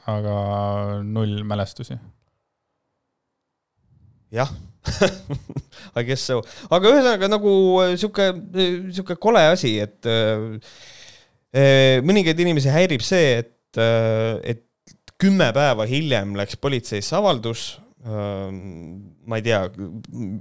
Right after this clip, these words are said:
Speaker 2: minu arust on veider see, et vahepeal on inimestel probleem, et Me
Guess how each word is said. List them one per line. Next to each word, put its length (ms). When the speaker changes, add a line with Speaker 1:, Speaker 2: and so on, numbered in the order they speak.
Speaker 2:
minu 220
arust 180
on 140
veider 340
see, 160
et 80
vahepeal 400
on 80
inimestel 480
probleem, 480
et 160
Me 140